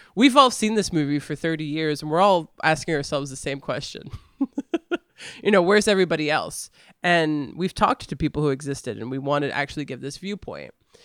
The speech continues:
Um, so I support it because of what it actually does in that way. But, you know, maybe other things like, you know, Queer as Folk, which is a show that I kinda just watched the first episode and I didn't really enjoy the new one.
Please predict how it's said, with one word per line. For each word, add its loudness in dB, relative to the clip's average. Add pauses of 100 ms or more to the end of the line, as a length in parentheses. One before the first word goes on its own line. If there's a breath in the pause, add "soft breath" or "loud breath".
(340 soft breath)
Um, 2 (400)
so 6
I 10
support 0
it 0
because -2
of -4
what 0
it -4
actually -8
does -2
in -10
that -8
way. -12 (560 soft breath)
But, 6
you -2
know, 4
maybe 2
other 4
things -6
like, -6 (1000)
you 0
know, 2
Queer 0
as -2
Folk, -4
which -6
is -6
a -8
show 0
that -4
I 0
kinda -2
just -8 (460)
watched -2
the -14
first -6
episode -6
and -4
I -2
didn't -2
really -2
enjoy 0
the 0
new -4
one. -8